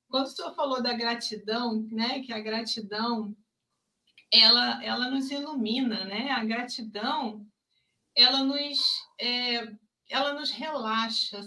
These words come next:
sabe? Ela deixa a gente em paz, porque quando a gente é realmente grato, a gente tem menos revolta, entende? A gente começa a dar valor ao que a gente realmente tem. Aquela frase que a gente gosta de falar, né? Que eu não tenho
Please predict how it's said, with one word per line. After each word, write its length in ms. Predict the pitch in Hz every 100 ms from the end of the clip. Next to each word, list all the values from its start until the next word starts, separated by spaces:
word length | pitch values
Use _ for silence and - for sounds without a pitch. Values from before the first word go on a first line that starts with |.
| -
sabe? 560 | 226 269 226 208 190
Ela 260 | 185 208 214
deixa 320 | 214 233 262
a 40 | 233
gente 380 | 240 254 254
em 120 | 254 240
paz, 680 | - 208 214 196 - - - -
porque 540 | 214 214 240 233 233 _ _ _ _ _ _ _ -
quando 180 | 294 302
a 80 |
gente 260 | 285 277 285
é 40 | 269
realmente 640 | 302 339 285 262 240 226
grato, 800 | 190 208 247 262 262 214 202 202 _ _ _ -
a 100 | 247
gente 260 | 254 277 -
tem 140 | 277
menos 300 | 269 285 277
revolta, 1120 | 226 285 214 226 247 285 254 - 202 185 180 - -
entende? 520 | 196 196 262 262 220
A 60 | 214
gente 680 | 226 262 269 277 269 247 - - _ _ _
começa 440 | 277 269 311 -
a 40 | 277
dar 180 | 277 285
valor 720 | 254 240 233 240 311 330 262
ao 120 | 247
que 80 | 247
a 60 | 254
gente 320 | 262 262 220
realmente 400 | 262 262 247 -
tem. 120 | 233
Aquela 320 | 233 262 262 262
frase 480 | 262 262 247 220
que 80 | 226
a 60 | 220
gente 260 | 226 220 220
gosta 360 | 214 220 220
de 120 | 214 -
falar, 300 | 208 202 208
né? 120 | 208
Que 80 | 220
eu 60 |
não 240 | 226 226 220
tenho 400 | 254 285 330